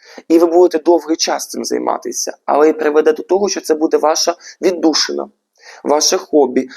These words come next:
тобто те, що, ну, якби, встабільнює ваш внутрішній стан. Тому раки, от для вас це буде дуже актуально. В кінці двадцять п'ятого року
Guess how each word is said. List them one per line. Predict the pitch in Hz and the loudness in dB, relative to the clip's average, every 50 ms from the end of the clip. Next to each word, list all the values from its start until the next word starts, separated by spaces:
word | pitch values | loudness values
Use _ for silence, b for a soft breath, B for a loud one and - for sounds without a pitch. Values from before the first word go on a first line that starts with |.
| B B | B B
тобто | 156 151 - - 165 | -2 -2 0 0 -2
те, | 160 - 208 - | 0 2 0 0
що, | - - - - - 170 165 165 165 165 160 b b b b b b b b b b b b _ _ _ _ _ _ _ _ _ _ _ _ _ _ _ _ | 0 0 -4 -4 0 2 4 4 4 4 2 b b b b b b b b b b b b _ _ _ _ _ _ _ _ _ _ _ _ _ _ _ _
ну, | - - 180 190 190 | -2 2 4 4 4
якби, | 185 185 175 160 160 170 | 4 4 2 2 0 -2
встабільнює | - - - 190 190 190 175 170 165 160 156 | -2 -2 -4 -2 -2 -2 -2 0 0 0 2
ваш | 151 151 156 - - | 0 0 -2 -2 -4
внутрішній | 156 147 - 151 151 147 - 151 151 | -6 -6 -6 -6 -8 -8 -6 -6 -8
стан. | 147 - - 120 123 120 - - - | -6 -4 -2 -2 -2 -2 -4 -6 -2
Тому | - 127 131 131 127 127 123 - | 0 2 4 4 4 4 4 2
раки, | - - - 156 160 170 165 - 196 196 | -2 -2 0 2 0 0 0 -4 -6 -2
от | - 156 147 - | 0 0 0 2
для | - 131 | 0 0
вас | 139 160 - - | 0 -2 -4 -4
це | - 147 | -8 -6
буде | - 147 143 139 | -6 -4 -6 -6
дуже | 135 135 139 139 - 151 | -4 -6 -4 0 0 0
актуально. | 143 - - - 135 123 120 127 127 | 0 0 0 0 2 2 2 0 -2
В | 120 | -4
кінці | - - 151 147 - 156 | -4 -4 -4 -2 -2 -2
двадцять | 151 156 156 156 - - | 0 0 -2 -2 -4 -4
п'ятого | 156 156 - 165 156 160 | -4 -2 -2 -2 -2 0
року | 165 165 160 156 - 170 | 0 2 2 2 2 2